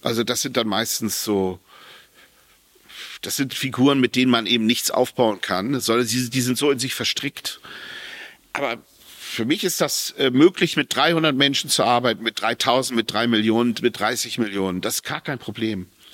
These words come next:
Das ist, ähm, man muss es mit Liebe machen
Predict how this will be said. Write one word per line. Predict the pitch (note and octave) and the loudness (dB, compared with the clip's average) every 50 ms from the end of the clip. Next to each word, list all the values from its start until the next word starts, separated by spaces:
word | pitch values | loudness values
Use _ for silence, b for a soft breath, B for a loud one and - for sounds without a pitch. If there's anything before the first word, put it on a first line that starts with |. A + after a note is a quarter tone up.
| B B B B B B | B B B B B B
Das | - A2 - - | -8 -6 -6 -6
ist, | - B2+ - - - - - | -6 -6 -6 -6 -6 -4 -2
ähm, | B2+ A#2 G#2+ A2 G#2 G2 G#2+ G#2+ A2 _ B B B B B B B B B B B _ _ - _ _ _ _ - - - | -2 0 0 0 0 -2 -4 -6 -12 _ B B B B B B B B B B B _ _ -20 _ _ _ _ -20 -20 -8
man | - C3 C3+ | -4 -2 2
muss | C#3 E3 D#3 - | 2 2 2 2
es | C#3+ | 0
mit | D3+ D3 C3 | 0 0 0
Liebe | C3+ D#3 E3+ F#3+ G#3 | 0 -2 2 2 2
machen | G3+ F#3+ F#3+ - A3 G#3+ C4+ | 2 2 0 0 -2 -2 -4